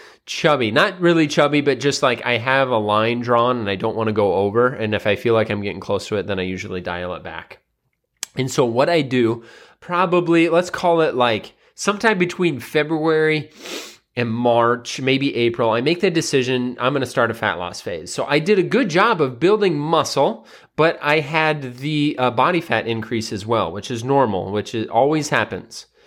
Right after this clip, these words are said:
And then I go into a fat loss phase. So my goal in the fat loss phase is I wanna keep my newly built muscle.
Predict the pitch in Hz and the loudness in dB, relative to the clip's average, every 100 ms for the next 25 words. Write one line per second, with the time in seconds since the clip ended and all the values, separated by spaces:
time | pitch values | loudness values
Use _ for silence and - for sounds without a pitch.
0 | - - - _ _ 120 127 147 147 139 | -20 -20 -20 _ _ -6 0 2 2 2
1 | 139 123 127 117 110 147 120 117 98 - | 0 0 -2 -4 0 -2 0 -2 -4 -4
2 | 104 95 - 123 123 123 135 175 208 147 | -4 -4 -6 -4 -2 -2 2 2 2 0
3 | 160 190 147 113 - 127 110 113 117 110 | 0 0 2 0 0 0 2 0 -4 -4
4 | 117 123 165 185 - 175 180 135 127 123 | -4 -2 -2 -2 -2 -4 -4 -2 -2 -2
5 | 123 147 156 156 131 120 120 113 139 - | 0 2 2 0 0 0 0 2 0 0
6 | 107 - | -8 -10